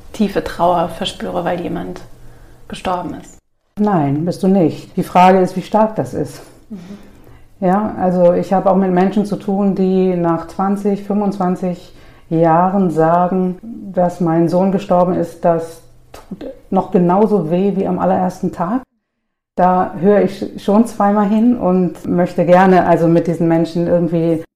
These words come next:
Speaker 2: nicht nur ins Gespräch treten, sondern in Austausch treten, was es vielleicht verhindert, dass die Trauer zwar sein darf und auch irgendwie da bleibt,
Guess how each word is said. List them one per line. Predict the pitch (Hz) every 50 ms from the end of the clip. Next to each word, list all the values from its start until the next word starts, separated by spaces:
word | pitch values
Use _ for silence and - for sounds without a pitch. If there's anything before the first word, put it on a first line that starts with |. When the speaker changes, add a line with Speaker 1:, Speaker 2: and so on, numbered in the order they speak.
| _ _
Speaker 2:
nicht | 190 202 208 196
nur | 202 196
ins | 196 196
Gespräch | 208 190 - - 175 180 208 208 - - - -
treten, | - - - 160 156 - - 165 156
sondern | 156 151 156 165 165 151 160
in | 165 160 156 160 160 165
Austausch | 165 185 202 - - 156 151 143 -
treten, | - 180 156 151 156 - 170 170 170 - _ _ _ _ _ _ _ _
was | - 165 151 180 196 196 208
es | 196 202
vielleicht | - 208 180 170 - -
verhindert, | - 175 143 196 202 196 175 156 139 135 139 - - -
dass | 156 151 147 147 - - - -
die | 175 156
Trauer | - - 185 175 175 170 165
zwar | - 175 151
sein | - - 156 151 185 202
darf | 208 208 220 254 277 - - - - - - - _ _ _ - - - - 285 277 -
und | 190 185 180 175
auch | - 175 170 - 196 - - - -
irgendwie | - 202 208 226 214 - 208 180
da | 165 185 165 170 190
bleibt, | 190 226 220 233 254 262 254 - -